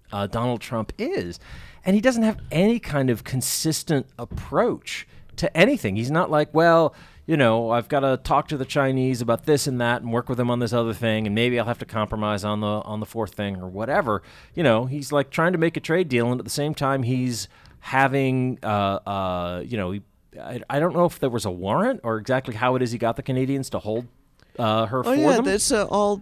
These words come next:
Speaker 2: it's been formally done, which is why I was saying that it's almost like the F B I,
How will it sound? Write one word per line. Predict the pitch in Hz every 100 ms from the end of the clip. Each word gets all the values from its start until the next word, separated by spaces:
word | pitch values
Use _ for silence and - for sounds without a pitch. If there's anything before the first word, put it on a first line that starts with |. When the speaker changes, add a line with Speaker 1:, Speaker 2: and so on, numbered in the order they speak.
| -
Speaker 2:
it's | - -
been | 285 311
formally | - 220 240 220 185
done, | 170 240 220
which | 170
is | 185 175
why | 190 185
I | 175
was | 170
saying | 233 254
that | 185
it's | 151 -
almost | 214 247 -
like | 190 180 -
the | 165 175
F | 175 175
B | - 165
I, | 160 156 156